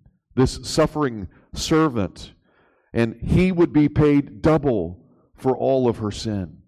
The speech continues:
The reason why she is able to be forgiven of her sin is because her punishment is paid in full by someone else who has taken it all. All of that iniquity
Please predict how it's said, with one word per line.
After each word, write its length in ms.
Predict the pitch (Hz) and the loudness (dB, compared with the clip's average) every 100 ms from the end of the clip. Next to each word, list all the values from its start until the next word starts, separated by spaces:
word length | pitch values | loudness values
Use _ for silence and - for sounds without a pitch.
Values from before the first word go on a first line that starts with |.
| - | -4
The 100 | 113 | -2
reason 480 | 117 156 185 170 156 | 2 2 2 -4 -4
why 220 | 143 139 | -2 -2
she 240 | 127 151 143 | -2 -2 -2
is 140 | - - | -2 -2
able 580 | 143 151 135 127 120 - - - | 0 2 2 0 -2 -12 -20 -4
to 100 | 131 | 0
be 140 | 123 | 0
forgiven 480 | 120 107 107 139 139 | -2 -2 2 2 0
of 100 | 104 | -2
her 80 | 101 | -2
sin 300 | - 143 139 | -2 -4 -4
is 100 | 110 | -4
because 380 | 120 - 107 - - - _ _ | -4 -2 -2 -6 -20 -20 _ _
her 160 | 135 127 | -6 -4
punishment 440 | 147 143 113 110 | -2 -4 -4 -6
is 100 | 104 | -8
paid 440 | - - 123 120 | -8 -2 0 0
in 120 | 110 98 | -4 -10
full 680 | - 143 156 156 92 67 _ _ _ _ | -16 -8 -6 -6 -8 -10 _ _ _ _
by 80 | 101 | 0
someone 320 | 101 135 131 | 2 0 -2
else 140 | 123 120 | -4 -4
who 100 | 120 | -4
has 120 | 104 | -2
taken 340 | - 143 143 | 0 0 0
it 100 | 117 | -4
all. 400 | - 123 139 117 - | -2 0 2 0 0
All 300 | 135 175 185 | 0 4 2
of 100 | 143 | 2
that 160 | 139 | 0
iniquity 580 | 120 131 131 107 101 98 | 0 -6 -4 -2 0 -2